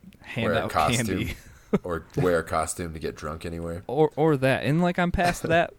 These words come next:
Speaker 1: point,
Speaker 2: Right.
Speaker 1: too. So now
Speaker 2: It's like
Speaker 1: it's just kinda like, what, okay, I might watch a scary movie on Halloween. Like, that's what it's come down <laughs> to.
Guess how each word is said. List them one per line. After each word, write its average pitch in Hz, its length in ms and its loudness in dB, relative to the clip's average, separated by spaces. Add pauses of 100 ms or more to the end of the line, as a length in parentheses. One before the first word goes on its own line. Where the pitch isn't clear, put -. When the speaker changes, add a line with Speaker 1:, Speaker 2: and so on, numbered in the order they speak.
(120)
Speaker 1:
point, 160 260 -2
Speaker 2:
Right. 127 120 6
Speaker 1:
too. 151 260 4
So 113 160 -2
now 120 160 2
Speaker 2:
It's 131 80 6
like 143 60 6
Speaker 1:
it's 131 100 -8
just - 120 -8
kinda 139 180 4
like, 135 260 4
what, 123 280 -4
okay, 135 280 2
I 117 100 4
might 120 260 2
watch 113 260 0
a 117 60 4
scary 110 440 4
movie 98 400 2
on 92 140 -4
Halloween. 95 640 -2
Like, 101 160 -4
that's 107 260 0
what 110 140 2
it's 104 140 -4
come 104 200 -2
down 95 220 -4
<laughs> - 180 -6
to. 170 80 8